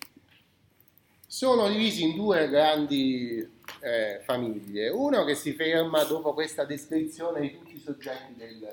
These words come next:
eh, processo. Poi c'è un'altra famiglia fatta di un certo numero, non mi ricordo quanti, circa otto manoscritti,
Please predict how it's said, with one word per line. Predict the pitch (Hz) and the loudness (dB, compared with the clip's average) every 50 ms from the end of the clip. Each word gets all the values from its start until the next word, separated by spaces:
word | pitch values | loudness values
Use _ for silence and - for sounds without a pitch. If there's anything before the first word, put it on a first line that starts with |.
| - - - | -16 -18 -16
eh, | 117 107 107 104 98 98 - _ | -14 -12 -10 -12 -12 -14 -18 _
processo. | 107 95 - - - - - - - - - - - - - - - - _ - _ _ _ _ _ _ _ _ _ _ _ _ _ _ _ | -20 -20 -20 -20 -20 -20 -20 -20 -18 -18 -18 -20 -20 -16 -14 -14 -14 -14 _ -20 _ _ _ _ _ _ _ _ _ _ _ _ _ _ _
Poi | - 302 - | 4 4 4
c'è | - 185 | 4 4
un'altra | 180 214 226 220 220 185 | 4 4 4 4 4 2
famiglia | 151 190 190 180 160 147 139 139 135 | 2 2 2 2 2 2 2 2 2
fatta | 135 170 180 180 - 151 | 4 4 2 4 4 2
di | 139 131 | 2 2
un | 135 131 | 0 0
certo | 131 165 151 156 - 160 151 | 2 0 0 0 0 0 0
numero, | 147 147 151 151 143 131 120 120 120 | 2 2 2 2 2 0 0 0 0
non | 120 127 | 0 0
mi | 127 123 | 0 -2
ricordo | 123 120 151 143 135 - 123 123 | 0 2 4 4 4 4 0 2
quanti, | 123 147 147 135 113 - - 110 | 6 6 6 6 4 0 -4 -10
circa | - 127 127 - - 131 123 117 113 | -12 -12 -12 -8 -4 0 0 2 2
otto | 113 113 113 110 - - _ _ - 120 113 110 110 110 110 107 104 101 104 98 - 98 | 2 2 0 -2 -6 -14 _ _ -8 -8 -6 -6 -6 -8 -8 -8 -10 -10 -12 -12 -14 -14
manoscritti, | - - - - - - - - - - - - - - - - - - | 2 2 4 4 8 8 8 8 8 4 -2 -10 -20 -16 -12 -12 -12 -12